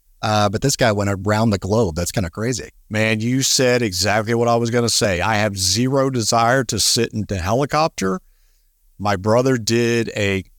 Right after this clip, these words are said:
Speaker 2: one of those see-through helicopter tours of the Grand Canyon. I would be scared to death, but kudos to Mister Smith for that journey back in the early eighties. God love him.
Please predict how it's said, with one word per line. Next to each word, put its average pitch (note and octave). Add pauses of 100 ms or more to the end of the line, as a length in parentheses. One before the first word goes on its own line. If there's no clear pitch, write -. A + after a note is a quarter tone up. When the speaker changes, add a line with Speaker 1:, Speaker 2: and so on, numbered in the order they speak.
(120)
Speaker 2:
one G#2+
of G#2
those G2+
see-through B2
helicopter A#2+
tours A#2+
of G#2+
the G#2
Grand A2
Canyon. B2+ (560)
I A2
would A2+
be G#2
scared A2+
to G#2 (140)
death, C#3+ (320)
but G#2
kudos A2 (360)
to G#2+
Mister B2+
Smith E3 (560)
for A2
that B2
journey A#2
back A2+
in A#2
the A2+
early A#2+
eighties. A#2 (260)
God A#2
love A#2
him. B2